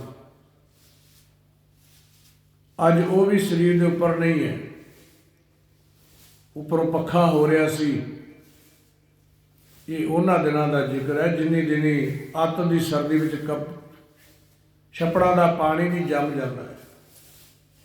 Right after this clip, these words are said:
ਬ੍ਰਿਸ਼ਾਂ ਦੇ ਪੱਤੇ ਵੀ ਸੁੱਕ ਜਾਂਦੇ ਨੇ।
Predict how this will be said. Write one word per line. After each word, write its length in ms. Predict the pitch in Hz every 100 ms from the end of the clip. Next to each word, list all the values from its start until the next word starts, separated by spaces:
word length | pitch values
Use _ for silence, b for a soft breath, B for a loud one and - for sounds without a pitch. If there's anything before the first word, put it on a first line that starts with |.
| _ _ _ _ _ _ _ _ - _ _ _ _ - - _ _ _ - _ - - - - _ _ _ _ _ _ _ _ -
ਬ੍ਰਿਸ਼ਾਂ 540 | 139 156 180 196 190
ਦੇ 120 | 190 190
ਪੱਤੇ 380 | 185 180 196
ਵੀ 140 | 190 185
ਸੁੱਕ 300 | - 180 175
ਜਾਂਦੇ 380 | 165 156 160 156
ਨੇ। 500 | 147 143 151 151